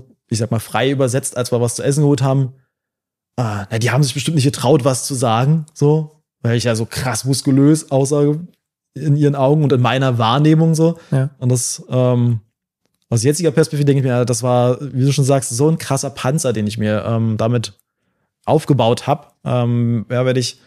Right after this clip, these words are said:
Speaker 1: mich innen einfach nicht wertgeschätzt auch gefühlt hab, na, dass es nicht wert ist, dass ich meine Gefühle teile.
Speaker 2: Ja.
Speaker 1: Ähm, bin ich ein Stück weit abgestumpft, äh, was Kommunikation betrifft, was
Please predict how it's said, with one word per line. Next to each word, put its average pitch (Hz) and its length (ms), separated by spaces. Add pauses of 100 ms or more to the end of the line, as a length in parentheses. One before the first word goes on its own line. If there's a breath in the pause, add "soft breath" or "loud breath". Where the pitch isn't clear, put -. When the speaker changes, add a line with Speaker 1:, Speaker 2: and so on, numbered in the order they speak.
(120)
Speaker 1:
mich 127 240
innen 180 320
einfach 143 320
nicht 120 220
wertgeschätzt 143 1080
auch 135 180
gefühlt 151 400
hab, 165 240 (580 soft breath)
na, 127 80
dass 123 140
es 127 140
nicht 113 260
wert 127 320
ist, - 500
dass 131 160
ich 127 160
meine 123 200
Gefühle 170 440
teile. 143 460 (240)
Speaker 2:
Ja. 127 300 (680)
Speaker 1:
Ähm, 110 400
bin 123 120
ich 120 100
ein 120 100
Stück - 200
weit 131 160 (120)
abgestumpft, - 760
äh, 110 240
was - 320
Kommunikation 127 800
betrifft, 117 640
was 117 380